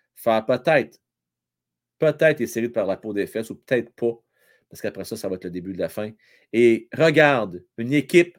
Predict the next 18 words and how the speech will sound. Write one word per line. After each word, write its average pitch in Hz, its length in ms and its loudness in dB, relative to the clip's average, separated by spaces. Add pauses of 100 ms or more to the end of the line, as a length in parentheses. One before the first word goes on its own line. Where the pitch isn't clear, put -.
en 120 220 -2
ascension 170 760 2 (640)
qui, - 80 -18
dans 143 120 6
les 151 120 4
prochaines 190 560 2
années, 170 420 0 (300)
va 156 180 4
être 175 120 2
une 262 340 2 (160)
excellente 196 600 2
équipe 151 240 -2
de 147 80 2
hockey, 135 420 2
le 120 80 -4
Canadien 113 380 -4
de 113 80 -4
Montréal. 117 720 -2